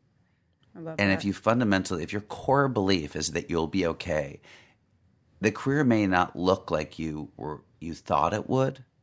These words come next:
Speaker 2: but if you actually do just follow the current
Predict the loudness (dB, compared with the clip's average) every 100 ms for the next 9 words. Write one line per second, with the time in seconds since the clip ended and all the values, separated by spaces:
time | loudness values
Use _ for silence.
0 | _ _ _ _ _ _ _ _ 2 2
1 | 2 0 2 2 2 -2 -2 -2 2 2
2 | 2 4 4 4 0 -6 -20 _ _ _
3 | _ _ _ _ _ _ _ _ _ _
4 | _ _ -8 0 2 2 -2 -8 -2 -2
5 | -2 -10